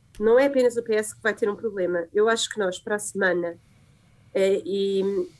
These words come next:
e isto vai ser uma bomba, eh, não, não interessa bem, eh, o qual, ou seja, qualquer que seja a decisão do, do, do juiz de instrução, acho que vai ser uma bomba.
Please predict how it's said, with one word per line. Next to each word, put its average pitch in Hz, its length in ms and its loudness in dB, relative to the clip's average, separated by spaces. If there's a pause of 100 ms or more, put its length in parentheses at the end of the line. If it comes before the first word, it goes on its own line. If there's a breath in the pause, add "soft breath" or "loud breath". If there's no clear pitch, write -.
e 220 60 2
isto 208 120 0
vai 254 120 6
ser 269 120 4
uma 247 140 6
bomba, 233 380 4 (420)
eh, 185 560 0 (400)
não, 214 400 4
não 208 80 6
interessa 214 460 2
bem, 214 360 0 (200)
eh, 196 720 0
o 175 80 -6
qual, 208 240 2
ou 202 300 0
seja, 202 360 -2
qualquer 220 320 4
que 233 80 -6
seja 254 420 4
a 220 140 -2
decisão 220 560 2
do, 208 280 -6
do, 202 240 -10
do 196 120 -6
juiz 214 200 -4
de 220 80 -2
instrução, - 340 0
acho 226 140 0
que 233 80 4
vai 214 40 0
ser 220 120 4
uma 220 140 2
bomba. 175 440 0